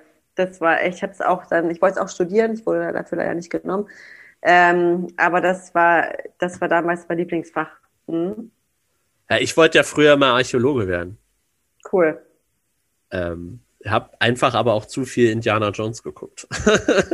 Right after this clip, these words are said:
Speaker 1: Mhm.
Speaker 2: Aber so habe ich mir Archäologie
Speaker 1: Bildung!
Speaker 2: Ja, aber so habe ich mir Archäologie vorgestellt. Auf Abend, äh, so wie du ja auch sagst, auf Reisen gehen,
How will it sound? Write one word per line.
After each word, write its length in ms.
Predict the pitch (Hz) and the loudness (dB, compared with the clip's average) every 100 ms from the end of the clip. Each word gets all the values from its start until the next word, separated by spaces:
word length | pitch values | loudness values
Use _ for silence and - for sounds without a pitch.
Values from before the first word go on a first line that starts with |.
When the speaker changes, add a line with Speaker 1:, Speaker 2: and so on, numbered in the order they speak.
| - - | -2 -2
Speaker 1:
Mhm. 480 | 302 302 285 - - _ - 226 254 - 180 | -4 -2 -2 -4 -10 _ -4 2 2 2 2
Speaker 2:
Aber 260 | 160 180 - 196 | 2 2 -2 -12
so 300 | 139 165 226 | 2 6 6
habe 220 | 190 196 | 6 2
ich 160 | 220 - | 2 4
mir 160 | 185 151 | 4 6
Archäologie 460 | 180 - 180 - | 4 4 4 6
Speaker 1:
Bildung! 460 | 494 427 277 202 - - - 269 - | 8 6 6 4 2 -4 -2 -2 4
Speaker 2:
Ja, 280 | 156 202 226 | 6 6 4
aber 220 | 151 165 151 | 4 4 4
so 200 | 156 156 | 2 2
habe 140 | 175 190 | 2 2
ich 120 | 196 | 2
mir 120 | 185 | 2
Archäologie 580 | 170 156 170 185 180 180 | 4 4 2 2 2 0
vorgestellt. 600 | 180 196 330 - 139 123 123 - | 4 4 4 4 6 6 6 2
Auf 260 | 131 117 - | 0 0 -4
Abend, 400 | 107 123 151 156 - | 2 2 0 -6 -2
äh, 80 | |
so 200 | 135 135 | -2 -2
wie 80 | 139 | -2
du 120 | 127 127 | 6 6
ja 120 | 117 | 8
auch 120 | 110 | 4
sagst, 360 | - 160 - - | 2 0 0 -2
auf 220 | 123 - | -2 0
Reisen 380 | 104 113 120 143 | 2 2 0 -2
gehen, 380 | 151 170 233 | 0 -2 -2